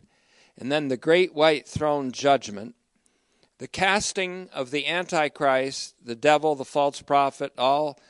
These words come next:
the devil's angels, and a few billion people into the lake of fire to be tortured and tormented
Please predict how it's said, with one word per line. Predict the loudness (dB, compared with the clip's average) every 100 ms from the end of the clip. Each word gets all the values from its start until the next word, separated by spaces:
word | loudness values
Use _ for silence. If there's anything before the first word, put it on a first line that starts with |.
| _
the | -6
devil's | 0 2 0 -2
angels, | -2 -2 -2 -4 -4 -12 _ _ _ _ _ _ _
and | -2 0 0 -2 -6 -8
a | -4 -4
few | -6 -8 -6 -6
billion | -8 -10 0 2 2 0 -2 -6
people | -4 -4 -4 -4 -4 -4 -10 _ _ _ -12
into | -10 -6 -4
the | -2
lake | 0 0 0
of | -4
fire | -8 -6 0 2 0 -2 -6 -10 _ _ _ _
to | -14
be | -8 -4 -4 -6 -10 _ _ _ _ _ _ _ _ _ _ _
tortured | 0 2 2 0 -4 -4 -10 -20 _ _
and | -18 -12
tormented | -2 0 0 -4 -6 -10 -10